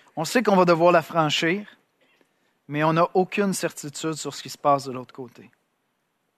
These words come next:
On ne sait pas ce qu'il y a de l'autre bord. Alors, à ce moment-là, on se développe une philosophie, une pensée. On, on essaie de régler cette question-là. Chacun de notre manière, de différentes manières.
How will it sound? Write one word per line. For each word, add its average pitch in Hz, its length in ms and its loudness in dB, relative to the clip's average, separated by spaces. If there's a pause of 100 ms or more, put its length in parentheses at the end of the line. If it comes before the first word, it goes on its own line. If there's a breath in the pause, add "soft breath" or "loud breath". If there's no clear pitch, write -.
(240)
On - 20 -10
ne 151 40 -10
sait 165 140 -6
pas 180 160 0
ce - 80 -8
qu'il 139 80 -8
y - 20 -8
a - 20 -8
de 123 60 -12
l'autre 113 160 -12
bord. 107 240 -18 (1160 soft breath)
Alors, 196 180 4
à 202 80 2
ce 202 120 -6
moment-là, 220 340 4
on - 20 0
se 185 80 -2
développe 202 500 4
une 175 220 2
philosophie, 190 640 0
une 170 160 0
pensée. 185 640 2
On, 156 200 2 (180 loud breath)
on 175 120 0
essaie 190 240 4
de 220 120 6
régler 214 520 6
cette - 280 -2
question-là. 131 580 -4 (720)
Chacun 240 420 2
de 233 100 6
notre 208 260 4
manière, 190 360 4
de 180 120 2
différentes 180 640 2
manières. 156 440 0